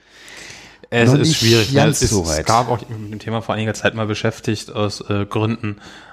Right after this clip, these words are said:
Speaker 1: Ähm, es gab da zum Beispiel, meine ich, auch irgendwas, dass es mit der Demografie zusammenhängt von diesen Orten,
Speaker 2: Mhm.
Speaker 1: die meistens diese Cluster sind, was da für Menschen hinziehen, aus welchen Gründen sie da hinziehen, dass die halt entsprechende Anfälligkeiten haben.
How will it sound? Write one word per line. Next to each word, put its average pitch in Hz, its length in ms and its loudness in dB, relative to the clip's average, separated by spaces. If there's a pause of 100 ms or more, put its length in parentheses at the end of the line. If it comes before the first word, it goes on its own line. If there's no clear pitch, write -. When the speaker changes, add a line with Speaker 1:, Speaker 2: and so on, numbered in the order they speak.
(120)
Speaker 1:
Ähm, 101 300 -2 (500)
es - 140 -20
gab - 160 -2
da 120 100 2
zum - 140 -2
Beispiel, 104 320 2
meine 104 200 0
ich, 110 40 0
auch 104 180 -6
irgendwas, 107 400 -2
dass 98 140 -4
es 101 140 -8
mit - 120 -12
der 95 120 -4
Demografie 104 840 -4
zusammenhängt 131 880 0
von 120 360 -4
diesen 113 340 -4 (200)
Orten, 120 680 2
Speaker 2:
Mhm. 120 60 -6
Speaker 1:
die 117 140 -2
meistens 120 460 0
diese 117 200 0
Cluster 123 420 0
sind, 113 220 0
was 113 160 -2
da 123 100 2
für - 160 -4
Menschen 110 400 -2
hinziehen, 131 480 -2
aus 110 180 -6
welchen 110 280 -2
Gründen 139 300 0
sie 127 120 2
da 120 80 4
hinziehen, 123 560 0 (400)
dass - 180 0
die 117 200 0
halt 117 180 4
entsprechende 110 560 -4
Anfälligkeiten 101 880 -4
haben. 95 280 -2